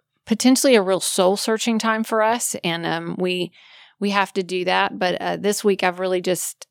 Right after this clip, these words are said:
tried to step back and, you know, feel sad and then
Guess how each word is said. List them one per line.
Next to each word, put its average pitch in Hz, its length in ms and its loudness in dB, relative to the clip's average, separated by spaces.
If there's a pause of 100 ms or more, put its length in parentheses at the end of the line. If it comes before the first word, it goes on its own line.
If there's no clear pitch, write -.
(160)
tried 180 340 0
to 175 100 -6
step - 360 -2
back 170 340 0
and, 160 200 -8 (600)
you 277 80 4
know, 214 160 4
feel 202 240 0
sad 196 640 0
and 175 240 -2
then 175 340 -6